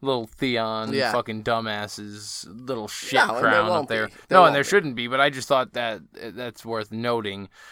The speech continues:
Speaker 1: Um, I also am going to be drawing this crown 'cause
Speaker 2: Fuck
Speaker 1: it's
Speaker 2: yeah,
Speaker 1: fucking sick
Speaker 2: you
Speaker 1: looking,
Speaker 2: are.
Speaker 1: and I'm gonna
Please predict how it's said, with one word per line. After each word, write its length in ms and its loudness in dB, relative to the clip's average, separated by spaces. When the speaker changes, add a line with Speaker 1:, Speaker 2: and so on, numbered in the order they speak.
Speaker 1:
Um, 440 4
I 140 2
also 720 -2
am 360 -12
going 280 -10
to 40 -20
be 120 -18
drawing 400 -16
this 120 -16
crown 360 -14
'cause 100 -14
Speaker 2:
Fuck 120 -6
Speaker 1:
it's 140 -14
Speaker 2:
yeah, 80 -12
Speaker 1:
fucking 300 -4
sick 240 -8
Speaker 2:
you 80 -16
Speaker 1:
looking, 240 -12
Speaker 2:
are. 80 -12
Speaker 1:
and 160 -12
I'm 160 -12
gonna 340 -14